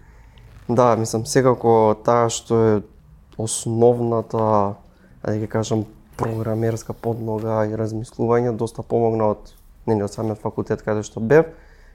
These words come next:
но самиот бизнис и дизајн на архитектура ми помогна доста кога се вработив тука, низ текот на овие две и пол години. Од тој аспект доста научив. Да, основата е таа што е, но има доста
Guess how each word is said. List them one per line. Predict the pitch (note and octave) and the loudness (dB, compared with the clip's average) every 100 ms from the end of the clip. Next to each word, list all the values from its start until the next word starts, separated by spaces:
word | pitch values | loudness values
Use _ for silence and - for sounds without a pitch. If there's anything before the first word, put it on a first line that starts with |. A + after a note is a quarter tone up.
| - - | -16 0
но | B2+ B2+ B2+ B2+ B2 B2 B2 A#2+ | 4 6 6 6 6 6 4 2
самиот | - C3 C#3 C#3 B2+ - - - - - - - - - - - | 0 2 4 6 6 4 -4 -20 -20 -20 -20 -20 -20 -20 -20 -10
бизнис | A2 A#2 C#3+ C#3+ A#2+ A#2+ A2+ - | -10 2 6 6 6 2 0 -2
и | A2+ | -2
дизајн | A2 G#2 A2+ A2 A#2 A2 A2 | -2 -2 -2 2 4 4 0
на | G#2+ | -2
архитектура | - A2 G#2+ - A#2+ C#3+ | -4 -6 -4 -2 2 4
ми | D3+ | 2
помогна | D3 C3+ C3+ C3+ C#3 | 2 0 2 2 0
доста | B2+ B2 B2 - B2+ B2 B2 | 0 -2 -4 -4 -2 -2 -4
кога | B2+ B2+ | -8 -8
се | B2+ | -8
вработив | B2+ B2 B2+ B2+ B2 | -4 -4 -4 -6 -4
тука, | A#2+ - - - - | -4 -4 -10 -20 -8
низ | A#2+ G#2 | -6 -4
текот | - A2 G#2+ A2+ | -4 -2 -2 -2
на | G#2+ G#2 | 0 0
овие | G2+ G2+ | -2 -8
две | A2+ A2 | -6 -6
и | A2 | -4
пол | A2+ | -6
години. | A2 A2+ A#2+ C#3 D#3+ - - - - - - | -4 -4 -2 -2 -4 -10 -20 -20 -20 -8 -6
Од | - | 2
тој | B2 B2 | 4 4
аспект | - B2+ A#2 | 2 0 0
доста | B2 A#2+ B2 | -2 -2 2
научив. | B2 A2 - G#2 - | 4 2 0 -8 0
Да, | A#2 G2 - - | 2 2 -4 -12
основата | A2 B2 A#2 A2 G#2+ | -6 2 2 2 0
е | G#2+ | -4
таа | - A#2 G#2+ | 0 2 0
што | - B2 | -2 0
е, | B2+ C3+ | 0 0
но | B2+ B2+ | -2 -2
има | B2+ B2 | 0 -2
доста | A#2 A#2+ - A#2+ A#2 | -2 -4 -2 2 2